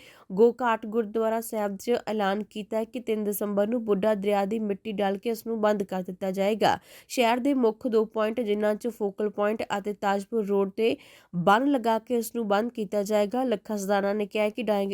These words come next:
ਇੰਡਸਟਰੀ ਬੁੱਢਾ ਦਰਿਆ 'ਚ ਕੈਮੀਕਲ ਯੁਕਤ ਪਾਣੀ ਸੁੱਟ ਰਹੀ ਹੈ, ਜਿਸ ਕਰਕੇ ਬੁੱਢਾ ਦਰਿਆ ਦੂਸ਼ਿਤ ਹੋ ਰਿਹਾ ਹੈ। ਸ-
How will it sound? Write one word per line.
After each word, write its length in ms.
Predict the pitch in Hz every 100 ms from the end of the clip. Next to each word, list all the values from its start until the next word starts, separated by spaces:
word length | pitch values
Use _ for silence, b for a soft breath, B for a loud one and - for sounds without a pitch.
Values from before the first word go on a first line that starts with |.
| -
ਇੰਡਸਟਰੀ 520 | 208 208 202 - 233
ਬੁੱਢਾ 360 | 214 196 190 202
ਦਰਿਆ 380 | 185 196 196 196
'ਚ 240 | 233 254 B B B
ਕੈਮੀਕਲ 520 | - 233 262 269 294 277
ਯੁਕਤ 340 | 240 233 254
ਪਾਣੀ 460 | 247 214 202 220 233
ਸੁੱਟ 380 | - 254 254
ਰਹੀ 220 | 214 214 233
ਹੈ, 60 |
ਜਿਸ 260 | 220 208 -
ਕਰਕੇ 540 | 226 233 - 190 269 B B -
ਬੁੱਢਾ 340 | 196 202 262
ਦਰਿਆ 400 | 254 208 208 208
ਦੂਸ਼ਿਤ 520 | 214 190 208 - 208 _
ਹੋ 140 | 202 190
ਰਿਹਾ 180 | 220 208
ਹੈ। 120 | 180 b b b
ਸ- 280 | - 240